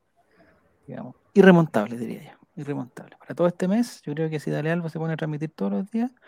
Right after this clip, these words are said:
no nos gana. Entonces, hoy, por hace mucho tiempo, no, si lo podíamos decir, somos el podcast más escuchado de Colo-Colo, de Latinoamérica.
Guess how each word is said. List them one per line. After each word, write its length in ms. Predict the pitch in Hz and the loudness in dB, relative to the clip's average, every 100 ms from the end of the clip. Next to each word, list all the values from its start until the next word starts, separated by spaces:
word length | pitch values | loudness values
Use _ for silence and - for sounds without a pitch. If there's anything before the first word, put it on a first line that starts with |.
| - - - - _ _ - | -20 -20 -20 -20 _ _ -4
no 140 | 156 | 2
nos 160 | 147 120 | 2 0
gana. 220 | 107 98 | -6 -10
Entonces, 480 | - 139 165 147 - _ _ _ _ _ | -12 -8 -8 -10 -16 _ _ _ _ _
hoy, 320 | 180 208 208 _ _ | 6 6 4 _ _
por 180 | - 156 _ _ _ _ _ | -4 -4 _ _ _ _ _
hace 240 | - - 151 | -10 -6 -2
mucho 200 | 208 208 | 0 0
tiempo, 280 | 214 208 | 0 0
no, 260 | 196 135 120 | -2 0 -2
si 220 | - 123 | -4 -8
lo 100 | 123 | -6
podíamos 260 | 127 131 131 | -4 -4 -4
decir, 240 | 120 131 | -8 -12
somos 340 | - 151 156 - - - - _ | -8 -6 -6 -8 -20 -20 -20 _
el 400 | - 143 139 135 - | -4 -4 -4 -8 2
podcast 440 | 165 165 - 175 180 | 4 4 2 0 4
más 200 | 185 202 | 4 2
escuchado 440 | - 170 202 202 | 0 -4 -2 -2
de 80 | 185 | -2
Colo-Colo, 420 | 170 - - - - - _ _ _ 151 | -6 -10 -18 -20 -20 -20 _ _ _ 0
de 340 | 170 208 247 - | 6 6 4 0
Latinoamérica. 720 | 160 160 160 143 120 - | 0 2 2 0 -2 -6